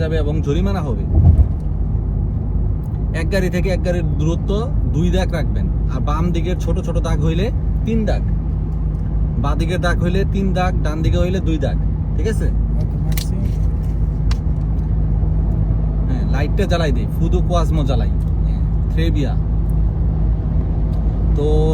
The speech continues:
Speaker 1: লাইট কিভাবে জ্বালাতে হয়, এটা যদি আপনারা দেখতে চান, তাহলে আমার YouTube চ্যানেল ভিজিট করতে পারেন। এই লাইট সম্বন্ধে একটা সম্পূর্ণ একটা ভিডিও দেওয়া আছে, টিউটোরিয়াল দেওয়া আছে, আপনারা YouTube ভিজিট করলেই দেখতে পাবেন। YouTube চ্যানেলের নাম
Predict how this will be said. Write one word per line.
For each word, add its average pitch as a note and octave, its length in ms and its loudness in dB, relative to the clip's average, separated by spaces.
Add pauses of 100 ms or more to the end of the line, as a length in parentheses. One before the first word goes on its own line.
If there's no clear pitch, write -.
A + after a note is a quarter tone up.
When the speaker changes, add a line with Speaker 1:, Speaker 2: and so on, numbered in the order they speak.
(140)
Speaker 1:
লাইট - 260 4
কিভাবে G#3+ 300 4
জ্বালাতে G#3 380 2
হয়, G3+ 300 2
এটা G3 200 2
যদি G3 200 2
আপনারা F#3+ 240 0 (240)
দেখতে F3 220 2 (100)
চান, F#3 260 2 (120)
তাহলে F3 340 0
আমার E3 140 0 (100)
YouTube D#3+ 300 0 (120)
চ্যানেল - 300 0
ভিজিট E3+ 260 0
করতে E3 240 0
পারেন। E3+ 220 0 (260)
এই E3 80 0 (520)
লাইট E3 180 0 (100)
সম্বন্ধে F3 380 2
একটা - 160 0 (120)
সম্পূর্ণ D#3+ 400 2 (180)
একটা D#3 220 0
ভিডিও D#3 280 2
দেওয়া D#3+ 180 2
আছে, D#3+ 180 0
টিউটোরিয়াল D3+ 480 2
দেওয়া D#3 220 2
আছে, D#3 160 0 (720)
আপনারা D3+ 220 0 (120)
YouTube E3+ 300 2 (300)
ভিজিট D#3 320 0
করলেই F#3+ 280 2 (880)
দেখতে D#3 260 0
পাবেন। - 240 -2 (140)
YouTube D#3 320 0
চ্যানেলের D#3+ 380 0
নাম E3 100 -2